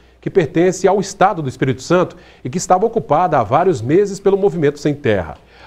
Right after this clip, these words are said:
A ordem de retirada das famílias foi determinada pela Justiça Estadual. Não houve confronto, a saída dos trabalhadores foi de maneira pacífica, após o governo entrar com uma ação,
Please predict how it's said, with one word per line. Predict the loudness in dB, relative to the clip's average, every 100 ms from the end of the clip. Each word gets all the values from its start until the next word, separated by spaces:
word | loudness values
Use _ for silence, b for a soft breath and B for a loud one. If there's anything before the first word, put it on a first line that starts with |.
| B
A | 0
ordem | 2 2 0 -2
de |
retirada | -2 -2 0 0 0
das | -2 0
famílias | 0 0 -4 0
foi | 0
determinada | 0 -2 -2 -2 -2
pela | -2
Justiça | -2 -4 -6 -6 -4
Estadual. | -6 -6 -2 -2 -2 -6 b b b
Não | -4
houve | 0 0 0
confronto, | -4 -4 0 0 0 -4
a | -4
saída | 0 0 -2
dos | -8
trabalhadores | -4 -2 -2 -4 -4
foi | -4
de | -2
maneira | -2 -2
pacífica, | -4 -2 -4 -4 -8 -14 B B B B
após | -4 0 0
o |
governo | 0 2 2
entrar | 2 2 0
com | 0 -2
uma | 0
ação, | -4 -2 0 0 -2